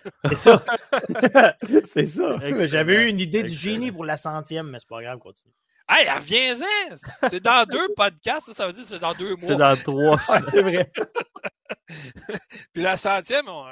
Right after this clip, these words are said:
Speaker 3: on peut-tu garder ça entre nous autres puis pas divulguer rien ? Il est
Speaker 1: Autant
Speaker 3: tannant.
Speaker 1: c'est divulgué, on fait un R P.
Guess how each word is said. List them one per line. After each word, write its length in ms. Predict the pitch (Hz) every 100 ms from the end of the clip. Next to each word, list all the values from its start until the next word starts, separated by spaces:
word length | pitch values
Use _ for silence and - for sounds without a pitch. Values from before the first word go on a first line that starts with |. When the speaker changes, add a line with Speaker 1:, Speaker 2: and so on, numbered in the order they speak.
| 123
Speaker 3:
on 100 | 127
peut-tu 220 | - 139 -
garder 240 | 339 160
ça 160 | 175 208
entre 80 | 156
nous 160 | 147 196
autres 140 | 262
puis 80 | -
pas 120 | 202
divulguer 400 | 208 143 147 151
rien ? 240 | 123 147 339 277 _ _ _ _ _
Il 100 | 120
est 120 | -
Speaker 1:
Autant 260 | 170 180 -
Speaker 3:
tannant. 200 | - 196
Speaker 1:
c'est 80 | 165
divulgué, 340 | 185 170 220
on 140 | 208
fait 100 | 160
un 260 | 190 185 180
R 100 | -
P. 200 | 202 196